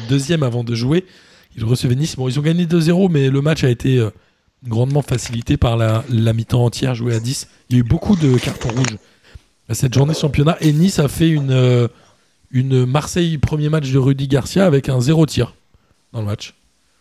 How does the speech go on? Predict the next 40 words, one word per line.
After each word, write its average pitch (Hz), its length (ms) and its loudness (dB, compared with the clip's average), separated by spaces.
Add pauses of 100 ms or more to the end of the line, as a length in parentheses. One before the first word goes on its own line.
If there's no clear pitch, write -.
(320)
Donc, 139 360 -2
évidemment, 131 420 2
bah, - 180 0
zéro 123 240 -6
tir - 220 -14
cadré. 117 340 2
Évidemment, 135 520 -2 (840)
bah, 123 100 2
zéro 127 300 4
but 156 320 0
avec 131 320 0
une 131 120 -2
équipe. 147 300 -4
Alors, 135 220 2
Guiri 156 360 0
ne 185 120 4
jouait 143 180 2
pas, 160 160 0
si 151 180 -4
je 135 60 -2
dis 127 80 -2
pas 135 120 2
de 127 40 -8
bêtises. 143 400 -4 (880)
Mais 117 140 0
les, 135 260 4
euh, 113 280 2 (600)
Dolberg, 139 560 0
euh, 113 180 0
commencent 131 360 -2
à 123 60 0
dé-, 120 240 -4
à 120 100 -2 (320)
décevoir 135 460 0
un 123 60 0
peu 113 120 0
beaucoup. 139 420 2
Ronny 143 320 0
Lopez, 147 460 0
euh, 117 180 -2